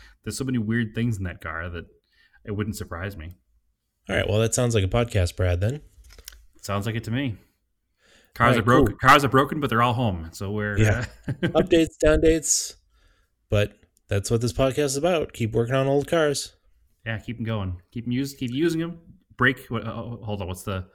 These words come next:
Speaker 1: what's the phrase gonna be? Fix, use, break.
Speaker 2: Yeah, repeat.
Speaker 1: Yeah. Fix, use, break, repeat. Fix, use, break, repeat.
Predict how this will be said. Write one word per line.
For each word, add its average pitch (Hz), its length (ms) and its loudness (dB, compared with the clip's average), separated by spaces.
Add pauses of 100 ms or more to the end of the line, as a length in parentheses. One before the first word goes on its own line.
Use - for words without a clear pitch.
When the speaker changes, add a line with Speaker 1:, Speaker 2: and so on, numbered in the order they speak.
(320)
Speaker 1:
what's 113 140 -10
the 120 60 -4
phrase 110 240 0
gonna 104 160 -2
be? 85 320 -8 (720)
Fix, 160 580 -6
use, 120 300 2
break. - 420 -6 (920)
Speaker 2:
Yeah, 87 200 0
repeat. 95 580 2 (240)
Speaker 1:
Yeah. 90 220 -12 (380)
Fix, 139 260 -8
use, 127 160 0
break, 120 260 -4
repeat. 104 360 -8
Fix, - 220 -10
use, 117 180 -2
break, 104 260 -4
repeat. 85 320 -14